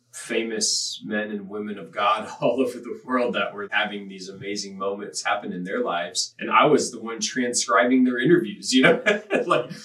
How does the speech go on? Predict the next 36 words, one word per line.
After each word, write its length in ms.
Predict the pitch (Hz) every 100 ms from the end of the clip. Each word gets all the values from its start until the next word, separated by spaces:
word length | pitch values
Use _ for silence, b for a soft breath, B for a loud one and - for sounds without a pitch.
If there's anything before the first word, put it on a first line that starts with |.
| B -
I 120 | 139
was 240 | 151 151
then 240 | 156 156 135
posting 460 | 160 202 - 143
them. 160 | 104 101
Then 100 | 139
I 120 | 165
would 160 | 135 117
watch 360 | 127 202 -
them 160 | 123 117
and 120 | -
edit 180 | 156 -
them 140 | 120 107
because 260 | 113 120 -
I 100 | -
was 220 | 151 139
the 160 | 123 127
editor 300 | 147 123 113
before 340 | 120 - 139
anything 300 | 139 147 156
could 160 | 156 151
go 120 | 147
to 160 | 143 -
air. 200 | 165 165
I 60 |
was 280 | 147 131 -
seeing 240 | 160 160 123
it 140 | -
three, 240 | 175 165
four, 300 | 123 - -
five, 280 | - - -
six 280 | - - -
times, 280 | - 135 127
every 260 | 175 175 151
single 380 | - 185 143 127
one. 260 | - 120